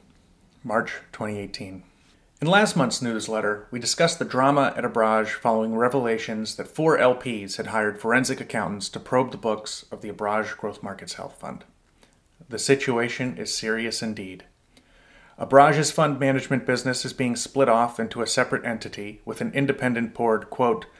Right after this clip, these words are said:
"to which internal audit and compliance will directly report," end quote. Abraj's founder, Arif Naqvi, relinquished management of the fund's business, though he is expected to serve on its investment committee.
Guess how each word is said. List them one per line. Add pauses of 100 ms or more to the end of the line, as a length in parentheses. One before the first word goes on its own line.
(400)
"to
which
internal
audit
and
compliance
will
directly
report," (140)
end
quote. (340)
Abraj's
founder,
Arif
Naqvi, (420)
relinquished
management
of
the
fund's
business, (160)
though
he
is
expected
to
serve
on
its
investment
committee.